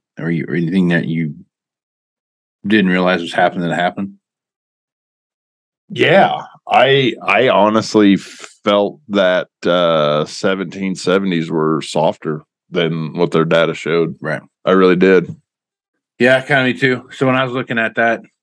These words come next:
Speaker 1: saw that, to your point, you made a good point there when you're looking at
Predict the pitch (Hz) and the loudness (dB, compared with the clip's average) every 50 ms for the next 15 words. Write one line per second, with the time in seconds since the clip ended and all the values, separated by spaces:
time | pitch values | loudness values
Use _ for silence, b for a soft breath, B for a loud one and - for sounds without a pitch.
0 | _ _ _ _ - - - 110 104 98 95 90 87 78 - _ _ _ _ _ | _ _ _ _ -10 -4 0 0 0 0 0 -2 -4 -6 -8 _ _ _ _ _
1 | _ _ _ _ _ _ _ _ _ _ _ _ _ _ _ _ _ _ _ _ | _ _ _ _ _ _ _ _ _ _ _ _ _ _ _ _ _ _ _ _
2 | _ _ _ _ _ _ _ _ _ - 117 110 107 - - 120 110 92 92 101 | _ _ _ _ _ _ _ _ _ -4 -2 -2 -2 0 0 -2 0 0 0 2
3 | 104 98 90 101 107 101 - - 107 101 98 98 - 87 82 82 80 82 82 82 | 2 0 0 0 -2 -4 -2 -2 -2 -2 -2 -2 -2 -2 -2 -2 -2 -4 -6 -6
4 | 85 85 82 87 85 - 98 85 82 82 78 - | -4 -4 -4 -6 -6 -6 -4 -4 -2 -2 -4 -6